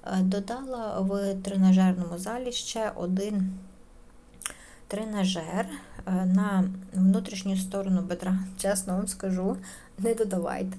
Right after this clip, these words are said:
А якщо додавайте, то дуже потрішки, тому що, в принципі, я так розумію, що я могла, я себе не перевантажила, але, м, дуже болить, е, і навіть не знаю, яким чином я піду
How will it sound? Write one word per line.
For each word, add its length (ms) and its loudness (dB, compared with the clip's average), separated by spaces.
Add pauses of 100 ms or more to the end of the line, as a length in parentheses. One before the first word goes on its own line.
А 100 -4
якщо 320 0
додавайте, 440 0
то 140 -8
дуже 280 -6
потрішки, 640 -6 (380)
тому 240 -2
що, 600 2
в 140 -6
принципі, 920 0 (240)
я 220 4
так 200 0
розумію, 560 2
що 240 -6
я 200 0
могла, 540 4
я 120 -2
себе 420 0
не 100 -2
перевантажила, 960 -2 (420)
але, 640 2 (440)
м, 340 -6
дуже 380 0
болить, 640 0
е, 380 2
і 280 -2 (640)
навіть 420 -4
не 180 2
знаю, 440 2
яким 500 2
чином 400 -4
я 160 2
піду 480 -2